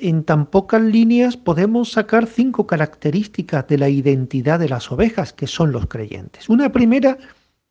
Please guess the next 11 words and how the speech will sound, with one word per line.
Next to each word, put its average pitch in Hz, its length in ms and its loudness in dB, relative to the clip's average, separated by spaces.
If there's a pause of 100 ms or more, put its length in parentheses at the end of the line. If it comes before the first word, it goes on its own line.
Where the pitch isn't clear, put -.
(280)
que - 100 -12
escuchan 208 500 2
su 143 180 -4
voz. 110 220 -12 (1080)
Una 135 120 -8
segunda, 175 640 2 (280)
los - 160 -4
conoce, 131 680 -2 (720)
es - 80 -20
decir, 151 460 -2
tiene 143 400 -2